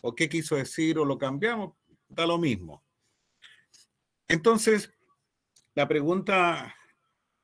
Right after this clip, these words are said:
ah, y lo otro, la enseñanza es para que no la guardemos nosotros, porque esto es parte del evangelio, lo hablemos a los vecinos,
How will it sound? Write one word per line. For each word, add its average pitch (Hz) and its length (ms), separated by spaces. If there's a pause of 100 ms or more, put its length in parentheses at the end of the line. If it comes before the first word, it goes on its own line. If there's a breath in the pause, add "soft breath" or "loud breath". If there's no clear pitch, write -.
(600)
ah, 170 160
y 143 60
lo 160 120
otro, 139 380 (680)
la 139 100
enseñanza 202 840
es 202 180
para 170 360
que 151 480 (240 loud breath)
no 180 300
la 180 400
guardemos 160 520
nosotros, 160 640 (2000)
porque 135 220
esto 196 140
es 180 60
parte 180 260
del 143 120
evangelio, 123 640
lo 117 380 (480)
hablemos 147 560
a 131 60
los 113 160
vecinos, 117 760